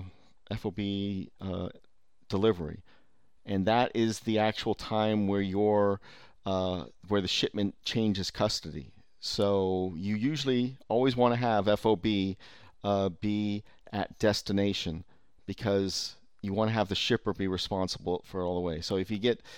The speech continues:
uh, you know, if you get, uh, <laughs> F O B, uh, if you take possession of it before it actually arrives your door, uh, the lawyers, this is a lawyer thing. Uh, but anyway, bills of ladings, freight bills, and way bills,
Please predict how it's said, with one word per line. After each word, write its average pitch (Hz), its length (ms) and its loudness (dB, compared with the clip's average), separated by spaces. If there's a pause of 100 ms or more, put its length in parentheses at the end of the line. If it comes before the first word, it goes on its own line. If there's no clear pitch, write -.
(180)
uh, 95 380 0 (880)
you - 60 -4
know, 85 160 -6 (260)
if - 180 -14
you 101 160 -6 (140)
get, - 260 -4
uh, 104 100 2 (280)
<laughs> - 300 -14
F - 120 -6
O 120 80 4
B, 107 340 4
uh, 101 360 4
if - 200 -6
you 104 60 -10
take - 260 -4
possession 110 420 2
of 95 100 0
it - 120 -4
before 101 340 -2
it 98 60 2
actually 98 300 -2
arrives 95 360 0
your 92 140 -6
door, 90 520 0
uh, 87 320 -2 (120)
the 92 100 0
lawyers, 87 440 -2
this 131 140 -4
is - 60 -4
a 101 60 -2
lawyer 78 300 -6
thing. 78 260 -10 (460)
Uh, 113 240 6
but 139 200 6
anyway, 131 380 8 (220)
bills 139 260 8
of 135 80 0
ladings, 123 580 6 (220)
freight - 460 2
bills, 117 380 6
and 104 200 0
way 113 200 6
bills, 95 540 2